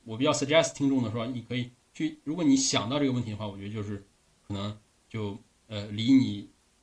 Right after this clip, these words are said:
呃，你不一定能找到答案，但是，呃，人里面分一部-，一部分的人他不会想这个问题，一部分人是开始考虑这个问题。所以你尽量做那个开始考虑这个问题，可能会对你的整个的，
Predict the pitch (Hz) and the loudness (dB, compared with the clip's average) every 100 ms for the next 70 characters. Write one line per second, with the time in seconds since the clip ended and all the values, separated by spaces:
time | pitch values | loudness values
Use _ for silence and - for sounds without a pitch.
0 | _ _ _ 110 104 117 190 190 180 107 | _ _ _ -14 -10 -6 0 0 2 0
1 | 107 117 131 131 131 127 - _ _ - | 0 0 0 0 -2 -4 -4 _ _ -8
2 | 117 117 117 - - - 107 104 110 131 | -4 -2 0 0 -2 -8 -4 -4 -4 -2
3 | 127 135 131 139 151 127 135 131 147 123 | 0 0 -2 -4 -8 -6 -4 -4 -4 -2
4 | 104 104 131 - 156 - 95 98 101 92 | -2 -4 -6 -4 -4 -4 -6 -8 -10 -10
5 | 104 117 113 101 110 113 101 - - 110 | -8 -8 -6 -8 -8 -10 -10 -10 -10 -10
6 | 90 92 95 92 90 - - _ _ _ | -10 -10 -10 -10 -14 -16 -20 _ _ _
7 | - 120 135 160 156 147 135 127 113 110 | -10 -8 -2 2 2 2 0 0 -4 -8
8 | - 135 143 139 92 98 98 98 90 101 | -6 -4 -4 -4 -8 -8 -10 -10 -12 -10
9 | 113 104 104 98 95 95 - 95 90 98 | -8 -6 -6 -8 -12 -18 -18 -16 -12 -10
10 | 95 | -10